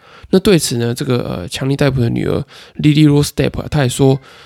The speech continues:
就是她得必须花两倍的努力才能够去撕掉这些，呃，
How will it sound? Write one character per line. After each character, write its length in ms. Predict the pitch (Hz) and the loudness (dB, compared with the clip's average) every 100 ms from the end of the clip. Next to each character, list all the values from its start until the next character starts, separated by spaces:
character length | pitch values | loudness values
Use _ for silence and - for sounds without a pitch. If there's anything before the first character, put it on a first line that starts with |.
| - | -8
就 60 | - | -4
是 80 | 202 | 0
她 140 | 214 | 0
得 260 | - 135 127 | 2 0 2
必 120 | 160 | 2
须 140 | 175 180 | 4 4
花 280 | - 175 | 4 4
两 180 | 160 131 | 4 2
倍 120 | 143 175 | 2 2
的 100 | 139 | 2
努 180 | 131 135 | 2 2
力 120 | 147 | 0
才 160 | - 131 | -2 -4
能 120 | 131 | -2
够 240 | 147 143 | 0 0
去 160 | - 151 | -2 -4
撕 320 | - - 160 | -4 -2 2
掉 160 | 160 139 | 2 2
这 100 | 143 | 0
些， 300 | 139 139 147 | 2 2 0
呃， 220 | - - | -6 -8